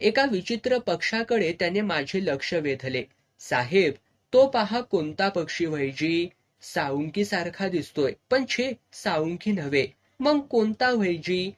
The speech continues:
म्या कधी नाही पाहिला. मी पण कधी बघितल्यासारखा वाटत नाही रे. मग हा पक्षी व्हय तरी कोणता म्हणावा?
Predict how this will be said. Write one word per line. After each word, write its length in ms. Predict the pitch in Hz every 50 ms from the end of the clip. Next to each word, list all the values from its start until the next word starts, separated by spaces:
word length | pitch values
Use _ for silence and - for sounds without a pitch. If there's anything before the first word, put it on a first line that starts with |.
| _ _ -
म्या 180 | 233 240 240 233
कधी 320 | 233 214 180 165 170 165
नाही 180 | 165 151 151 156
पाहिला. 560 | 151 147 135 135 139 139 156 156 160 175 180 - _ _ _ _ _ -
मी 140 | 220 254 262
पण 260 | 262 294 294 285 277
कधी 220 | 277 262 240 269
बघितल्यासारखा 1000 | 262 220 180 156 151 160 165 170 - 208 214 220 - 220 196 190 202 - - 220
वाटत 420 | 208 202 160 147 139 - 180 - -
नाही 340 | 175 147 131 131 139 143 151
रे. 180 | 175 175 151 - - _ _ -
मग 340 | 208 214 233 226 226 226 220 - _ _ _ -
हा 140 | - 226
पक्षी 440 | 240 - - 185 170 - - - 240
व्हय 240 | 240 220 208 202 202 202 -
तरी 200 | 202 196 208 202
कोणता 420 | 208 196 175 170 170 165 170 170
म्हणावा? 580 | 165 160 156 151 139 135 135 147 156 160 156